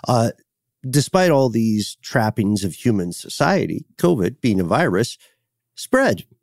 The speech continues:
It didn't get stopped. It continues to spread today. And honestly, the scary part, no one's sure what sort of long-term consequences are in play. This virus is unpredictable because, you know, for some people,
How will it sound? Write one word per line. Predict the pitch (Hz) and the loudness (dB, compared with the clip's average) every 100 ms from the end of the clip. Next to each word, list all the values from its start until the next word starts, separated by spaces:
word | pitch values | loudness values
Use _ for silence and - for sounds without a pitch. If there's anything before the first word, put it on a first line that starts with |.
| _ _ - | _ _ -8
It | 262 | -2
didn't | 285 226 | 2 2
get | 113 104 | 2 -2
stopped. | - - 98 185 - | -6 -2 0 -2 -2
It | - - | -2 0
continues | 190 185 160 139 185 | 2 2 2 2 0
to | - | 0
spread | 120 - 147 135 | -4 0 0 0
today. | 101 127 170 170 - - | -2 -2 0 0 -4 -10
And | - 190 - | -4 -2 -2
honestly, | 190 269 247 - 196 - _ _ | -2 0 -2 0 -2 -2 _ _
the | - | -2
scary | - - 233 143 | 0 2 2 4
part, | 160 170 - - | 2 0 -2 -8
no | 160 196 | 0 2
one's | 202 147 | 2 2
sure | - 151 160 | 0 2 2
what | 135 135 | 2 -2
sort | - 151 123 | -2 0 0
of | 90 | 0
long-term | 101 127 143 127 - 131 123 | 2 2 2 0 -2 -2 -2
consequences | 104 - 127 135 123 - 120 113 - 107 - | -4 0 0 0 -6 -6 -4 -4 -4 -6 -2
are | 113 120 | 0 0
in | 123 113 113 | 0 -4 -6
play. | - 120 131 123 | -4 0 2 2
This | 101 90 - | 0 -4 -4
virus | 123 135 127 - | 0 2 2 -2
is | 95 | -2
unpredictable | 123 123 107 92 185 - 85 92 107 - - - - - | 0 -2 -4 -4 -4 -2 -4 -2 -4 -8 -20 -20 -18 -2
because, | 123 151 127 120 - | 0 2 0 -2 -10
you | 160 220 | -2 0
know, | 107 | 0
for | 110 110 | -2 -6
some | - 107 110 | -4 -4 -4
people, | - 95 - | -4 -4 -2